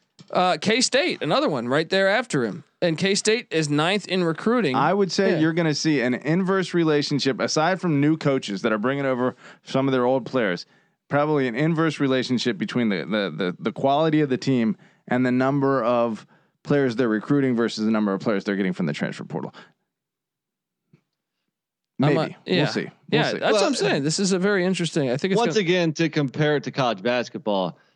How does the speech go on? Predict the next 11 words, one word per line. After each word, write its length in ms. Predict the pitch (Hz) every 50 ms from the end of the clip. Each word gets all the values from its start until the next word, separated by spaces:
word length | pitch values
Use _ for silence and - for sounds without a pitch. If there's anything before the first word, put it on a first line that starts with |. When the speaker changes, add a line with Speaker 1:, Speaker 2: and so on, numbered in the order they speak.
| _ _ -
Speaker 3:
we've 240 | - 143 160 170 151
seen 600 | - 180 185 180 175 170 165 165 156 156 151 - _ _ _ -
teams 420 | - 160 156 151 151 151 151 143 117
bring 280 | 113 120 143 143 143 143
in 140 | 143 139
transfers 760 | 123 - 143 135 135 135 - - 147 151 151 156 151 139 - - _ _ _ -
and 240 | 131 120 123 120
it's 180 | 123 120 101 -
worked 340 | 120 117 131 135 131 104 -
very 340 | 127 113 131 135 135 139 135
nicely. 560 | 143 156 196 185 - 110 98 82 73 73